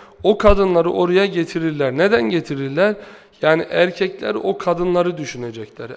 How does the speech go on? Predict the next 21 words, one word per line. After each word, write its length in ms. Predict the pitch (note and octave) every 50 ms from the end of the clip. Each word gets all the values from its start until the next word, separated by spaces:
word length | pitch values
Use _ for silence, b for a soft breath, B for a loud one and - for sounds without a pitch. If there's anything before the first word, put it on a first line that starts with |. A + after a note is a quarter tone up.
| - -
Eğer 200 | F3 E3 D#3 D3+
yenilirlerse 1000 | D3 C#3 C#3+ D3 D#3 D#3 D#3 D3+ D3+ D3 D3 D#3 F#3+ G#3 G#3 G3+ - F3+ F#3 F3+ F3
bu 100 | F3+ -
kadınlar 640 | - E3 D3 C#3+ C#3 C#3 C#3+ D#3 F3+ F#3+ F3+ D3+
cariye 420 | C#3 C#3+ C#3+ C#3 C#3 C#3 C#3+ E3
olacaklar, 720 | F3+ F3 - C#3 B2+ A#2 B2 A#2+ - - C3+ C#3+ E3+ F#3+ F#3 F#3 B B B B B B B B - - B2+ B2 B2
düşmanın, 920 | C#3+ D#3+ D3+ - - - - D#3+ D#3+ D#3+ D#3+ E3 E3+ F3+ F3 E3 D3 C3 B2+ - B B B B B B -
e, 300 | - - - - - -
olacaklar. 640 | D3+ D3+ D3 C3+ C3+ C3+ C3 C3+ - E3 G3 A3+ G#3+ - - -
Onun 300 | G3 G#3+ B3 B3+ A3+ F#3+
için 440 | D#3+ - - G3+ G#3+ A3+ G#3 D#3+
daha 540 | E3 D#3 D3 C#3+ E3+ E3+ D#3+ C#3+ C3 A#2 A#2+
böyle 240 | C3 C3+ C3 B2+ A#2+ A#2 A2+ - B B B B B - - - -
candan 580 | - D3 D3+ D#3 D3+ D3 D#3+ E3 E3 D#3+ D3
vuruşurlar, 680 | C3+ C3+ C3 B2+ A#2+ - C3 B2+ B2+ C3+ D#3 F3 F#3 F3+ B B B B B
harp 300 | - D3 D3 D#3 D3+ C3+
ederler. 500 | C#3 B2+ C3 B2+ B2+ B2+ C3+ D#3+ F#3+ G3+ F#3+ B B B B B B _ - -
E, 280 | - D3 D#3 D#3 - -
şimdi 420 | - - - - A#3 A#3+ A#3 G3+
o 160 | - G#3+ G#3+ G3+
savaş 480 | G#3 - G3+ G3+ A3 A3+ A3 A3 -